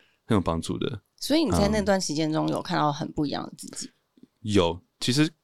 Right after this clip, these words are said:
Speaker 1: 可以这样比喻，就是那时候其实我觉得我有点像是，呃，叫乐高嘛，对不对？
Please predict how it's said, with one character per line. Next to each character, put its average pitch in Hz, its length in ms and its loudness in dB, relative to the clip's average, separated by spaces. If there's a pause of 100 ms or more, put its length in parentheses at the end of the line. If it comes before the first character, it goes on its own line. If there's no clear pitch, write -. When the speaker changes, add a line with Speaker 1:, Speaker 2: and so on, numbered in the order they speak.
(160)
Speaker 1:
可 175 100 2
以 139 60 6
这 147 80 4
样 123 80 4
比 104 160 -2
喻， 92 80 0
就 107 100 0
是 113 40 4
那 120 100 6
时 117 100 2
候 104 60 6
其 92 140 0
实 90 100 -2
我 80 100 -2
觉 82 120 0
得 82 280 0 (360)
我 139 80 8
有 151 60 8
点 120 60 6
像 123 220 4
是， 95 380 2 (760)
呃， 85 320 0 (360)
叫 131 160 6
乐 127 160 6
高 87 200 2
嘛， 85 200 0
对 - 80 0
不 - 80 0
对？ 98 80 0